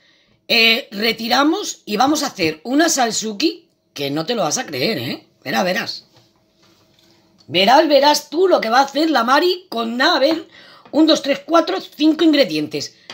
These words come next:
Ni más ni menos. Voy a añadir zumo de piña para el niño y la niña.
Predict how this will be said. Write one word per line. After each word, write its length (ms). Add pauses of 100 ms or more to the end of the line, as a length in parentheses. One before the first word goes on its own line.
(100)
Ni 240
más 480 (120)
ni 320
menos. 540 (640)
Voy 240
a 60
añadir 460 (2000)
zumo 360
de 100
piña 500 (600)
para 200
el 140
niño 400 (480)
y 80
la 160
niña. 420